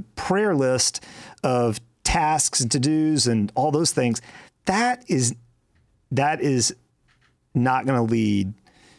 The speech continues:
to, um, a really enriching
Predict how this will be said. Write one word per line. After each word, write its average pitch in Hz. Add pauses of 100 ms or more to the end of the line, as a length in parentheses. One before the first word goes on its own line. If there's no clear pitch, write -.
(140)
to, 107
um, 95 (400)
a 104
really 107 (480)
enriching 110